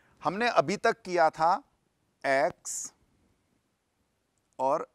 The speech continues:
एफ, चाहे वर्ग अंतराल होगा तब भी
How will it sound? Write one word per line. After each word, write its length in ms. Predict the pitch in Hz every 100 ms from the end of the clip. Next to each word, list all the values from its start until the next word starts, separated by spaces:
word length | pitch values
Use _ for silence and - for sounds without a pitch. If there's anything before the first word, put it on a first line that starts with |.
| _ -
एफ, 240 | 135 104 - - - _ _ _ _ _ _ _ _ _ _ _ _ _ - _
चाहे 180 | 156 139
वर्ग 300 | 107 120 127
अंतराल 400 | 147 160 170 185
होगा 320 | 175 190 226 - _ _ _ _ 160
तब 160 | 156 226
भी 200 | 208